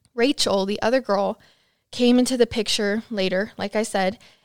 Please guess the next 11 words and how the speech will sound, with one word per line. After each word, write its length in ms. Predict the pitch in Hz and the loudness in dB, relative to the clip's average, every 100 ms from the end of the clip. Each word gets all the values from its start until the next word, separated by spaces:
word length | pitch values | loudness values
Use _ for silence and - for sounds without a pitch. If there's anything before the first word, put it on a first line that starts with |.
| - | -4
and 140 | 214 | 0
she 160 | - 226 | 0 0
comes 240 | 254 226 | 0 0
from 240 | - 196 | 0 0
a 20 | 202 | 0
strict 800 | - - - 202 196 - - | -2 -4 -4 0 0 -2 -8
Catholic 500 | - 196 202 - 185 | -4 -4 -2 -4 -2
mom, 260 | 190 180 202 | -2 -2 -4
single 320 | - 277 285 | -4 -2 0
mom, 280 | 247 208 202 | 2 2 0
but 240 | 196 196 | -2 -4